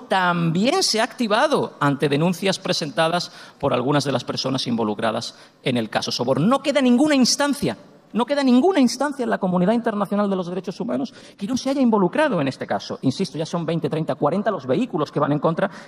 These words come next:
y todavía Ecuador no piensa que a lo mejor quien va en dirección contraria son las autoridades del país, ¿no?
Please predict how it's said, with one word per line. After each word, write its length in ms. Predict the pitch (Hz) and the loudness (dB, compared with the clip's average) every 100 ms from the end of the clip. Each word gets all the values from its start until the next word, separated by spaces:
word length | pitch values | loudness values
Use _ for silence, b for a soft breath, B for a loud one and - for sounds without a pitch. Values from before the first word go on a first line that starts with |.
| B | B
y 80 | - | -8
todavía 320 | 139 123 131 | -2 0 2
Ecuador 320 | 135 135 135 139 | 2 2 0 0
no 140 | 135 | 0
piensa 260 | 143 135 143 | -2 -4 -4
que 80 | |
a 40 | 123 | -2
lo 80 | 117 | -4
mejor 280 | 113 180 185 | -4 -6 -6
quien 160 | 123 | -8
va 60 | 123 | -10
en 80 | 123 | -10
dirección 300 | 123 131 120 | -12 -12 -14
contraria 440 | 117 117 127 131 b b _ | -14 -12 -12 -14 b b _
son 200 | - 131 | -14 -14
las 140 | - | -14
autoridades 600 | 214 220 208 202 196 - | -16 -14 -12 -12 -14 -18
del 120 | 190 | -20
país, 320 | - 165 160 | -20 -20 -20
¿no? 120 | 196 | -20